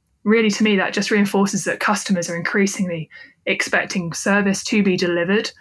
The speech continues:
through online or mobile channels, and having a good branch network or a, you know, not especially rubbish telephone offering is not going to save you if your digital offering isn't up to scratch. So congrats to Monzo and Starling.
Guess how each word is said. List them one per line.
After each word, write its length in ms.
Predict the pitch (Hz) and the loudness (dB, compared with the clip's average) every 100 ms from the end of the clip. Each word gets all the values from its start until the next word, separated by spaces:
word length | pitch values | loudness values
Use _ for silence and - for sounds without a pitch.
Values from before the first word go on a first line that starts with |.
| - _ _ | -20 _ _
through 320 | - 208 196 175 | -4 2 2 4
online 360 | 185 180 175 | 2 0 0
or 120 | 175 | -2
mobile 340 | 175 170 165 160 | 0 0 -2 -4
channels, 560 | - 170 165 160 160 | -4 -4 -6 -8 -8
and 180 | 175 170 | -10 -8
having 360 | 165 208 202 196 | -4 -2 2 2
a 80 | 185 | 2
good 180 | 208 | 0
branch 340 | 202 208 240 - | 2 0 0 0
network 520 | 254 233 240 233 - | 0 0 0 -2 -2
or 120 | 185 | -2
a, 200 | 185 180 - - - - - | -2 -4 -8 -16 -16 -12 -8
you 80 | |
know, 120 | 175 170 | -6 0
not 240 | 190 196 | 0 0
especially 600 | 196 - 190 - 202 180 | -4 -4 -4 -2 -2 -2
rubbish 600 | 170 180 175 165 - - | -2 -4 -4 -4 -4 -4
telephone 400 | - 180 160 180 | -2 -4 -2 -4
offering 400 | 175 - 170 165 | -4 -6 -8 -8
is 160 | 175 165 | -4 -2
not 180 | 180 - | -2 -2
going 160 | 180 180 | -8 -6
to 80 | |
save 360 | 196 196 180 175 | -8 -6 -4 -6
you 300 | 165 170 165 - - - _ | -8 -8 -10 -14 -18 -20 _
if 280 | 185 165 - | -8 -6 -4
your 360 | 170 165 165 165 | -2 -2 -4 -4
digital 300 | 190 - 175 | -4 -4 -6
offering 300 | - 175 170 | -6 -8 -8
isn't 240 | 170 185 | -8 -8
up 140 | - - | -12 -10
to 80 | |
scratch. 480 | - - 175 - - | -8 -6 -6 -6 -10
So 260 | - 180 170 | -6 -4 -2
congrats 380 | 208 202 - - | 0 0 0 0
to 80 | |
Monzo 220 | 208 202 202 | 2 2 0
and 120 | 190 | -2
Starling. 500 | 196 185 180 170 | -2 -2 -2 -4